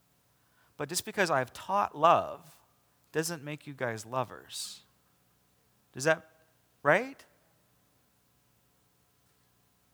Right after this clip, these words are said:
It, it has to be experienced,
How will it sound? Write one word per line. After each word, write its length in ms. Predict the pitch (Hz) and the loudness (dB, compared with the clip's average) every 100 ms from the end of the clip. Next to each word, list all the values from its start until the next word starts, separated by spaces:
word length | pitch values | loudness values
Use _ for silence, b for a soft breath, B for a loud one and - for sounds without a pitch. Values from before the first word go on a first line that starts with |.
| _ _ _ _ _ _ _ _ - | _ _ _ _ _ _ _ _ -14
It, 140 | 165 - | -10 -4
it 140 | 160 | -2
has 320 | 170 180 202 | 4 4 2
to 120 | - | -4
be 180 | 165 165 | -6 -8
experienced, 1400 | 139 - - - - 151 143 98 90 139 170 - - | -8 -4 -4 -4 -6 -6 -4 -6 -10 -14 -10 -8 -8